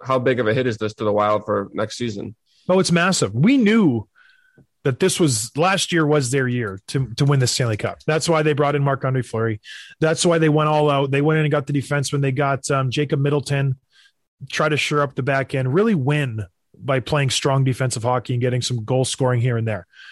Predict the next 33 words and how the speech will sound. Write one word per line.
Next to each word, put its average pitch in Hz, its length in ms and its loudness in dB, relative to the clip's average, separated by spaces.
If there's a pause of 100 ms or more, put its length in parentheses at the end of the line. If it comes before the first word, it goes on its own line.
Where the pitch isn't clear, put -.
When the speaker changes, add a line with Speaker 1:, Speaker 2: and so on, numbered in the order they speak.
(800)
Speaker 2:
They're 156 180 2
done. 151 440 0 (1160)
They're, 170 320 0
they're 151 260 2
done 147 500 2
for 135 180 -2
the 127 80 0
next, 139 320 0
let's - 160 0
see. 98 300 -6 (720)
We 131 140 2
got 127 260 0
twelve 170 300 2
million 170 320 4
this 175 260 2
year, 180 320 2
fourteen 175 540 0
million 165 280 2
the 151 60 2
year 156 180 0
after, 165 400 -2
fourteen 160 480 -2
million 151 280 0
the 147 60 0
year 143 120 0
after 143 300 -2
in 131 60 -4
dead 127 200 -2
cap 123 220 -2
space. - 400 -8
You 156 100 4
cannot 196 480 2
win 127 540 2